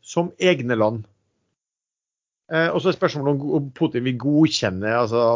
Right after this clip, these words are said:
hva, hva da parlamentet har besluttet der. Og da kan du komme plutselig nær at, nei, eh, vi går ikke inn i Ukraina. Eh, vi går inn i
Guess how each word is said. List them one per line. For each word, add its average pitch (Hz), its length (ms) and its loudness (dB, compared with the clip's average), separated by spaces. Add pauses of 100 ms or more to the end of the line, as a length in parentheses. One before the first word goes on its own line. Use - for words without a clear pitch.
hva, 120 100 6 (100)
hva 117 140 2 (140)
da 110 160 2
parlamentet 107 500 -4
har 98 180 -4
besluttet 98 600 -14
der. 85 220 -10 (640)
Og 180 220 4 (100)
da 160 220 2 (100)
kan 233 160 2
du 185 80 -2
komme 156 320 -2
plutselig 117 380 -8
nær 104 180 -2
at, 104 140 -6 (420)
nei, 175 300 2 (680)
eh, 165 320 0
vi 123 240 -6
går 139 280 2
ikke 185 240 -4
inn 156 120 -4
i 139 120 -6 (100)
Ukraina. 120 560 -4 (340)
Eh, 131 240 -6
vi 131 300 -4
går 233 180 4
inn 190 240 -2
i 156 200 0